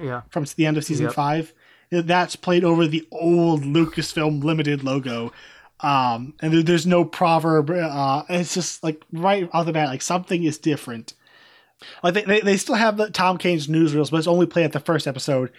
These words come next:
Speaker 2: and not in any of the later episodes. Like, something is different. Something is dark. Um, oh, also,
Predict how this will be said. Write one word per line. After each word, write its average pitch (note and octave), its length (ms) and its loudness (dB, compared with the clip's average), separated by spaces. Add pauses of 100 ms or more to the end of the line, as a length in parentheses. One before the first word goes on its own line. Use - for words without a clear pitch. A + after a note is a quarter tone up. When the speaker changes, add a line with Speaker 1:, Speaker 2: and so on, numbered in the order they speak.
(140)
Speaker 2:
and D#3 140 -2
not D3 180 0
in D#3+ 120 -6 (100)
any D3+ 140 0
of C3 80 -4
the B2+ 60 -6
later C3+ 200 -4
episodes. B2+ 320 -10
Like, C3+ 180 -10 (360)
something D#3 440 -4
is C#3 160 -4
different. A#2+ 400 -12
Something C#3 220 -8
is C3 140 -8
dark. A#2 520 -10 (560)
Um, D3 520 2 (180)
oh, A#3 80 4
also, A#3+ 240 4